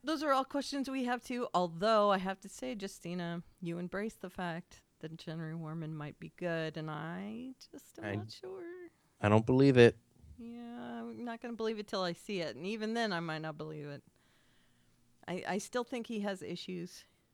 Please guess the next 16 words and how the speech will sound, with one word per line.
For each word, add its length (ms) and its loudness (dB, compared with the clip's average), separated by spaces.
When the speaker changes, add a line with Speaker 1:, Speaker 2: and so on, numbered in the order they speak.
Speaker 1:
<laughs> 40 -20
as 180 -6
evidenced 600 -2
by 120 0
the 80 -8
Speaker 2:
Hey. 140 8
Speaker 1:
title 360 0
of 100 -10
this 140 -12
podcast. 720 -8
<laughs> 60 -20
Speaker 2:
<laughs> 0 -
Yes. 560 12
If, 160 12
if 140 12
Katrina 1040 6